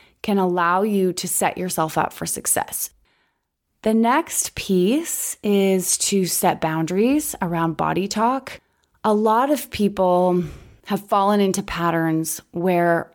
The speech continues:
the body is a hot topic of discussion. Other people's bodies, our friends' bodies, our family's bodies,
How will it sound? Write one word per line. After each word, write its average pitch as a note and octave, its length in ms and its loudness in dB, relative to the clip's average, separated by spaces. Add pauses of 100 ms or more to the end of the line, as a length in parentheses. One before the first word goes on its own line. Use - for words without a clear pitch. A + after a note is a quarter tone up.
(140)
the F3 120 -2
body G3 880 -2 (640)
is F3+ 520 2
a G3+ 40 -2
hot - 460 -4
topic E3 520 -2
of D#3+ 120 -4
discussion. - 760 -6 (280)
Other G3+ 540 0
people's A3 340 -2
bodies, G#3 840 0
our E3 140 -2
friends' F#3 380 0
bodies, F3+ 480 0
our D#3 80 -6
family's C4 420 0
bodies, A3+ 580 -2